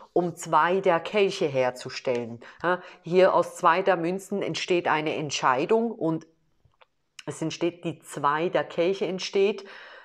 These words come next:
Aus diesen Dreien wird dann zwei, hier haben wir Acht der Kelche, zwei bis zu zehn.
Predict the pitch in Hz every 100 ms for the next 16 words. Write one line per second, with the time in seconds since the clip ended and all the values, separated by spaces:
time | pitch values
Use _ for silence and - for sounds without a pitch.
0 | - - 165 165 165 - 147 143 139 147
1 | 196 226 226 - 151 147 160 - 165 156
2 | 151 - - - 143 131 156 196 175 156
3 | 147 143 143 143 160 - 185 202 196 196
4 | 196 196 165 147 147 139 - 143 - 143
5 | 165 226